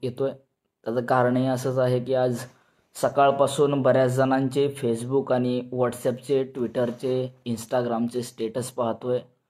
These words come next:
प्रत्येकजण आवर्जून शेतकरी दिनाच्या शुभेच्छा देतोय. कुणी व्हिडिओ टाकतंय, कुणी विचार टाकतंय, कुणी फोटोज टाकतंय, कुणी स्वतःचा व्हिडिओ शेतातला टाकतोय.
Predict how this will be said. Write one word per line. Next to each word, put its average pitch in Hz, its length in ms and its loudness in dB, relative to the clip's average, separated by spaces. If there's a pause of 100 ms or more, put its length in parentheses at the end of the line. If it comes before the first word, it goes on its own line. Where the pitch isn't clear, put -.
(180)
प्रत्येकजण 127 720 -2 (140)
आवर्जून 123 680 0 (420)
शेतकरी 139 500 0
दिनाच्या 127 440 0
शुभेच्छा 120 420 -4
देतोय. 127 460 -2
कुणी 120 520 -2
व्हिडिओ 123 400 -2
टाकतंय, 113 460 -6
कुणी 117 300 -2
विचार 113 420 -2
टाकतंय, 113 540 -8
कुणी 110 540 -8 (520)
फोटोज 131 460 0
टाकतंय, 104 380 -6
कुणी 120 240 -2
स्वतःचा 120 580 -2
व्हिडिओ 123 440 0
शेतातला 117 540 -6
टाकतोय. 110 500 -8